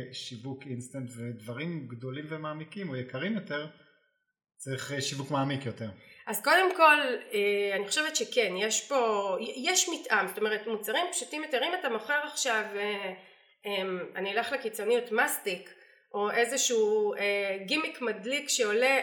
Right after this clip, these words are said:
Speaker 2: אה, חמישה עשר שקלים להזמין אותו באינטרנט ומצמידים אותו לטלפון והוא לא יודעת מה, הוא מייצר לך אור על הטלפון, אז יכול להיות שאותו, אה, אה, סרטון קצר וממוקד יספיק,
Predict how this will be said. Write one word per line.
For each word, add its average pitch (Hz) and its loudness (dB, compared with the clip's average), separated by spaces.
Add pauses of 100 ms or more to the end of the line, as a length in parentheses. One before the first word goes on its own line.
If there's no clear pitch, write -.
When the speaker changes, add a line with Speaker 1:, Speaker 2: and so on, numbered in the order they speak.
Speaker 2:
אה, 202 0
חמישה 214 0
עשר 262 0
שקלים 254 4
להזמין 240 2
אותו 269 0
באינטרנט 247 2
ומצמידים 208 2
אותו 262 -2
לטלפון 233 2
והוא 196 -4
לא 220 4
יודעת 233 0
מה, 226 6
הוא 220 4
מייצר 202 -2
לך - -6
אור 254 4
על 233 4
הטלפון, 359 6 (500)
אז 277 2
יכול 311 2
להיות 415 6
שאותו, 339 0
אה, 294 4
אה, 233 6
סרטון 254 0
קצר 294 2 (100)
וממוקד 233 2
יספיק, 494 4